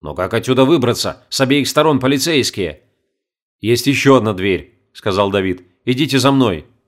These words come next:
Он завёл их в репетиционную и отодвинул шкаф, за которым была дверь. «Я наткнулся на неё случайно. За нею коридор,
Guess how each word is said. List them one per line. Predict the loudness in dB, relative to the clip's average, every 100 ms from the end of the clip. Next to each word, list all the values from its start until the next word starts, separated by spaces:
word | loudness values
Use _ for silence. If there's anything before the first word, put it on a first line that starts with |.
| _ _ _ _ _ _
Он | -2 0
завёл | 2 4 2
их | 0
в | -2
репетиционную | -4 -4 -8 -4 -4 -4 -6 -12 -16 _ _ _
и | 0
отодвинул | 2 2 0 0 0 -2
шкаф, | 0 0 0
за | -2
которым | -2 0 0 0
была | 0 -2
дверь. | -2 -4 -4 -10 _ _ _ _ _ _ _
«Я | -4 0
наткнулся | 2 0 -2 -2 -2 -2
на |
неё | 0 0 0
случайно. | -2 -2 -2 -2 -4 -14 _ _
За | -2 0
нею | 2 2
коридор, | 2 2 2 0 -2